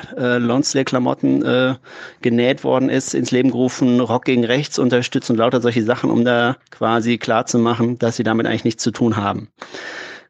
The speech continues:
Gut, jetzt kann man fragen, warum ist mir das irgendwie wichtig? Ich bin halt, äh, sozusagen mit dieser ganzen Sache über die Musik, ja, also die ganze Musik der sechziger Jahre mit, mit den, äh, Reggae, äh, Ska,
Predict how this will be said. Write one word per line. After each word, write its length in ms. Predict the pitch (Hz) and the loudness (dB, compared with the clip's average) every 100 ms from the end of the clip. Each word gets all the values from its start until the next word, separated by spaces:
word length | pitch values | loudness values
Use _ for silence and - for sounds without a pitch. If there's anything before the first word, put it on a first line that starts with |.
| - | 0
Gut, 180 | 170 | 2
jetzt 200 | 131 127 | 2 2
kann 100 | 147 | 0
man 100 | 143 | 0
fragen, 240 | 135 135 123 | 0 0 2
warum 400 | 120 110 151 - | 2 2 2 2
ist 260 | 139 - | 0 0
mir 120 | 135 135 | 2 2
das 140 | 135 | 2
irgendwie 220 | 135 117 | 2 0
wichtig? 360 | 147 - 156 143 | 0 0 0 0
Ich 160 | 143 | -2
bin 240 | - 139 127 | 0 0 2
halt, 380 | 123 131 131 - | 2 0 -2 -4
äh, 420 | - 127 127 123 | 0 2 2 0
sozusagen 520 | 123 127 - 127 123 | -2 -4 -2 0 2
mit 100 | 120 | 2
dieser 180 | 120 123 | 0 0
ganzen 200 | 120 120 | 0 0
Sache 160 | 123 131 | 0 0
über 160 | 120 | 2
die 80 | 113 | 2
Musik, 600 | 117 110 120 185 220 - | 2 2 2 0 0 -2
ja, 200 | 120 143 | 0 2
also 160 | 123 123 | 0 0
die 40 | |
ganze 240 | 123 131 | 0 2
Musik 300 | 120 117 143 | 2 0 0
der 120 | 131 120 | 0 0
sechziger 360 | - - 120 | -2 -2 0
Jahre 340 | 117 117 135 127 | 2 2 2 2
mit, 280 | 123 117 | 0 0
mit 440 | 120 120 - - - | 0 0 -4 -12 -2
den, 360 | 117 113 117 | 0 2 0
äh, 320 | 117 117 110 110 | 0 0 0 0
Reggae, 720 | 117 120 117 117 113 113 117 | 0 0 2 0 2 0 0
äh, 380 | 110 113 120 | 0 0 -2
Ska, 640 | 123 - 120 113 117 113 | -2 -2 0 2 2 2